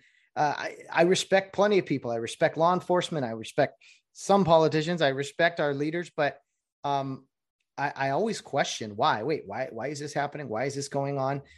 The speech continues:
Um, so yeah, th-, th-, it's funny how sometimes that's okay. You should question. You should not do what a cop says.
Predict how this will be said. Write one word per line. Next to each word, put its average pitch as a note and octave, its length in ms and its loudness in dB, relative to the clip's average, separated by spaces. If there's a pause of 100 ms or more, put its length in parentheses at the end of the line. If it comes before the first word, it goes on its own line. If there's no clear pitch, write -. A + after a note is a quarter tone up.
(180)
Um, A2+ 480 0
so C#3+ 260 2
yeah, C#3 360 4
th-, G2 60 -10
th-, C3+ 280 -6
it's D3 200 -4
funny G#3+ 320 6
how F3 160 8
sometimes F#3+ 600 4
that's F#3 180 2
okay. F#3+ 500 2 (260)
You C#3 120 -4
should D#3 220 -6
question. F3+ 560 4
You B2 100 -6
should D#3 220 -6
not E3 240 2
do D#3 100 2
what C3+ 100 0
a A#2+ 60 -8
cop A2+ 260 -6
says. G#2+ 300 -6